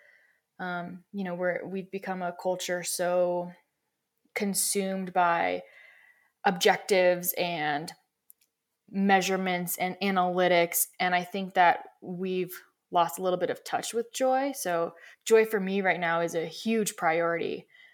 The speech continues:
Um, I just stepped away from nearly five years of work at my, a job that really was the stepping stone for me into all this work, um, and was a huge milestone and, and a huge gift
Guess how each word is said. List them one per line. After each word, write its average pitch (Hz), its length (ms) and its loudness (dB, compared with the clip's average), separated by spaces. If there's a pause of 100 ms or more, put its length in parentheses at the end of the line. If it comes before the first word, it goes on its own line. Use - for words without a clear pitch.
(220)
Um, - 200 -16 (120)
I 175 120 0
just 175 240 -2
stepped 180 240 -2
away 170 340 4
from 165 540 -4 (1040)
nearly 220 200 6
five 202 360 6
years 190 180 4
of 180 140 -6
work 220 440 2
at 175 320 4
my, 170 640 0 (580)
a 180 80 2
job 180 300 6
that 175 140 2
really 170 340 -2 (1300)
was 185 300 2
the 185 100 -2
stepping 202 420 0
stone 240 180 -2
for 247 120 0
me 247 220 0
into 233 260 -2
all 220 120 4
this 233 180 0
work, 233 480 0
um, - 420 -10
and 185 120 -6
was 175 120 -6
a 185 40 -8
huge 180 320 -10
milestone 180 680 0
and, 175 200 -6
and 180 120 -6
a 175 60 -6
huge 175 480 -8
gift - 420 0